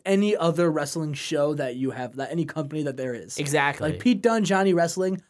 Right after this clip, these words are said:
Speaker 1: would be a main event almost anywhere.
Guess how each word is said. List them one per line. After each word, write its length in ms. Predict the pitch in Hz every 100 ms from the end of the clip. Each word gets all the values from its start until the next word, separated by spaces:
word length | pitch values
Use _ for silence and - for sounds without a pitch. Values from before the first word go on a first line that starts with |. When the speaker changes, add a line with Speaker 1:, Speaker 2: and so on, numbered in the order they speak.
| _
Speaker 1:
would 320 | 143 170 185
be 160 | 151 185
a 80 | 170
main 300 | 165 170 185
event 400 | 175 147 156 160 _ _ -
almost 320 | 175 170 165
anywhere. 480 | 139 131 110 85 -